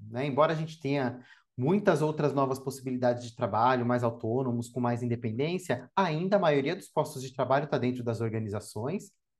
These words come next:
e as organizações vão continuar precisando das pessoas engajadas,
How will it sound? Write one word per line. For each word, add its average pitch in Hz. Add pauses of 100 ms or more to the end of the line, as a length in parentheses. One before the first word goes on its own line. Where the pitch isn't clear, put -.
(120)
e 190
as 208
organizações 202
vão 214
continuar 240
precisando 196
das -
pessoas 160
engajadas, 165